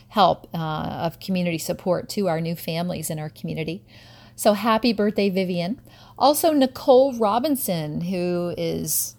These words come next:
an amazing nurse. Nicole worked at our hospital for many years and is now at Public Health, helping out with the pandemic, uh, public health pandemic measures. So Nicole Robinson, have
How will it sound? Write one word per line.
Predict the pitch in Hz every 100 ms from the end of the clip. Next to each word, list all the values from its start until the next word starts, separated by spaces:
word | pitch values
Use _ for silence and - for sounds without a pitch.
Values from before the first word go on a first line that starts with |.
| -
an | 151 160
amazing | 156 165 175 208 233 208 185 165
nurse. | 160 170 196
Nicole | - 165 196 175
worked | 180 180
at | 208
our | 170
hospital | 160 185 190 196 180
for | -
many | 170 180
years | 175 175 202
and | 170
is | 156 147
now | 170 180
at | 185
Public | - 180 165
Health, | - 190 262 - - - -
helping | - 214 202 202
out | 196 196
with | 190 -
the |
pandemic, | 160 185 170 170 190 240 -
uh, | 170 160
public | 151 202 180 180
health | 190 175
pandemic | 196 160 175 214 214
measures. | 190 214 240
So | - 175 165 - - -
Nicole | 208 208 - 247 226 226
Robinson, | 214 208 233 294 302
have | 214 180 180